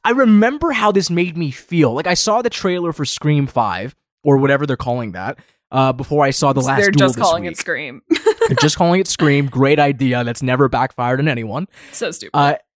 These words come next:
Speaker 1: and I, I was watching it, and I remember, like, okay, maybe, I, this is the first time I've ever seen Ghostface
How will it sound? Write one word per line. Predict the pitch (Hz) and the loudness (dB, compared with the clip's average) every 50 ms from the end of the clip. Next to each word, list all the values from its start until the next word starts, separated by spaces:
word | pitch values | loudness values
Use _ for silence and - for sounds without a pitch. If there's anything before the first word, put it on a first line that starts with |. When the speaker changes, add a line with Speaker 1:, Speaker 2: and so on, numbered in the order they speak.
| - | -4
Speaker 1:
and | - 233 226 | -2 0 2
I, | 226 220 226 | 4 4 4
I | - 214 | 4 4
was | 226 233 190 | 4 4 4
watching | 185 202 233 294 294 277 254 | 4 4 2 2 2 0 -2
it, | 208 | -2
and | 185 | -2
I | 190 | 0
remember, | 196 202 220 247 285 349 339 294 | 0 0 0 2 2 2 2 2
like, | 202 156 - _ _ _ _ _ _ - - | 2 0 0 _ _ _ _ _ _ 0 0
okay, | 196 185 - 135 78 55 - 131 _ _ _ - | 0 0 0 -6 -6 -8 -12 -16 _ _ _ 0
maybe, | 180 247 320 339 349 | 2 2 2 2 0
I, | - 311 | 0 0
this | 294 311 | 2 2
is | 339 349 | 2 0
the | 330 | 0
first | - 240 214 | -2 -2 -2
time | 214 175 | 0 0
I've | 156 | 2
ever | 170 175 185 | 2 2 2
seen | - - 190 170 147 127 | 2 2 2 2 0 0
Ghostface | 107 - 139 139 147 151 - - - 104 82 80 107 - - - | 0 2 4 4 4 4 2 -2 -6 -8 -8 -8 -6 -6 -6 -6